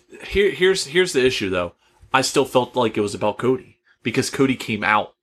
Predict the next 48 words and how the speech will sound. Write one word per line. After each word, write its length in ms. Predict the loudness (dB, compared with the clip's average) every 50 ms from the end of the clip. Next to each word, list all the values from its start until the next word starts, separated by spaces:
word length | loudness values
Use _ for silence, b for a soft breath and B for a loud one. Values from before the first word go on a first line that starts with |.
| _ _ _ _ _ 0
and 140 | 0 2
addressed 400 | 0 0 0 2 2 2 2 2
it. 160 | 0 -2 0 0
I, 140 | -2 -2 -2 -4 _ _ 0
I 120 | 2 4 4
agree 300 | 4 2 2 2 2 4
with 160 | 4 4 2
him 280 | 2 2 0 0 0 2
that 200 | 0 0 0 0
Cody 280 | 0 2 4 4 2
should 160 | 0 -2 -2 -2
have 60 | 0
never 180 | 0 0 0
even 180 | -2 -2 -2 -2
came 220 | 0 0 0 2
out. 260 | 2 2 2 0 -2 -6
It 60 | -6
should 180 | -6 -4 -4
have 80 | -4 -4
just 240 | -2 -4 -6 -4 -2
been 140 | -2 -2 -2
announced 380 | 0 2 2 2 2 0 -4
that 100 | -4 0
they're 100 | 0 2
gonna 220 | 2 0 0 0 2
do 160 | 2 2 2
the 80 | 2 0
match. 420 | 0 2 2 0 0 -4 -8 -12 B B B B B B B B B
It 80 | -4 -4
should 120 | -2 -2 0
have 80 | 0
been 120 | 2 2 2
a 60 | 2
little 180 | 2 2 0 0
bit 140 | 0 -2
more 180 | -2 -2 -2 -2
subtle 480 | -2 0 2 4 4 4 4 2 -2 -2
on 200 | -4 -4 -6 -6
Cody's 460 | -2 0 2 2 2 2 0 0 0 2
end, 320 | 2 2 0 -4 -8 -16 _ _ b b b b b b b b b -4
because 500 | -4 0 2 2 2 2 2 -4 -8 _ _ _ -20 -20 _ _ _ _ -14
the, 300 | -8 -4 -4 -4 -4 -4
the 200 | -6 -4 -4 -2
vibe 380 | 0 2 4 4 4 2 0
that 140 | 0 0 2
I'm 240 | 2 2 0 -2 -2
getting 280 | 0 0 0 0 -2 -4
lately 520 | -4 -4 -4 -4 -4 -6 -8 -8 -12